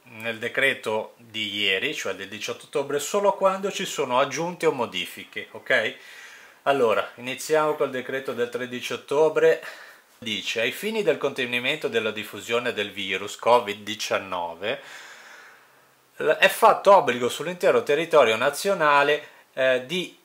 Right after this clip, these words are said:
avere sempre con sé dispositivi di protezione delle vie respiratorie, nonché obbligo di indossarli nei luoghi al chiuso diversi dalle abitazioni private e in tutti i luoghi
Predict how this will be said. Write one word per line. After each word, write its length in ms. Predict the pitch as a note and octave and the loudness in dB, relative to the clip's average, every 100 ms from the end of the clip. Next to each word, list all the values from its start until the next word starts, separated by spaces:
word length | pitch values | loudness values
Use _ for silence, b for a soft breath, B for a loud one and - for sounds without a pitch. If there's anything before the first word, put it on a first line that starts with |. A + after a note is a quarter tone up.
| - | -4
avere 340 | D#3 D#3 C3 | 0 2 2
sempre 380 | - F#3 E3+ D#3+ | 2 -2 -2 -2
con 160 | F3+ F3+ | -2 -4
sé 180 | F#3 | -4
dispositivi 720 | D#3+ D3 F3+ E3+ G#3 E3+ D3+ | -4 -6 -6 -6 -6 -6 -6
di 100 | D#3 | -6
protezione 680 | D#3 E3 E3+ D#3+ - C3 B2 | -4 -4 -4 -6 -2 -2 0
delle 180 | B2 B2 | 0 -2
vie 180 | A2+ G#2+ | 0 0
respiratorie, 760 | G2+ - G#2 A2 G#2+ F#2+ F#2+ A2+ | 0 -4 -2 -2 0 0 0 -2
nonché 480 | E3 E3+ - C#3 | -2 -4 0 4
obbligo 640 | A2+ A#2+ A2+ G#2 A#2+ C#3+ D#3+ | 6 6 4 -2 -2 0 0
di 100 | C3+ | -2
indossarli 640 | C3+ E3+ - A#2+ G2 A2 | -6 -6 0 2 2 0
nei 140 | D3 D#3+ | -4 -4
luoghi 360 | B2+ G#2 G#2 | 0 0 0
al 120 | C#3 C3+ | -4 -6
chiuso 380 | A2 F#2+ G2+ | -12 -10 -8
diversi 520 | C#3 C3+ F#2 F2+ - A2+ | -8 0 0 0 -4 -4
dalle 200 | A2+ A#2 | -2 -2
abitazioni 640 | A#2+ C3+ C#3 - G2+ G2 | -4 -6 -6 -6 -8 -8
private 640 | G#2+ D3+ G#2 F2 F2 - A#2 B B B | -6 -6 -2 -2 -2 -6 -10 B B B
e 100 | D3+ | -8
in 100 | D#3+ | -6
tutti 280 | - B2 D3+ | -8 -8 -4
i 40 | |
luoghi 640 | G#3 A#2+ G2 G2 G#2 A2 | 0 4 4 4 -2 -8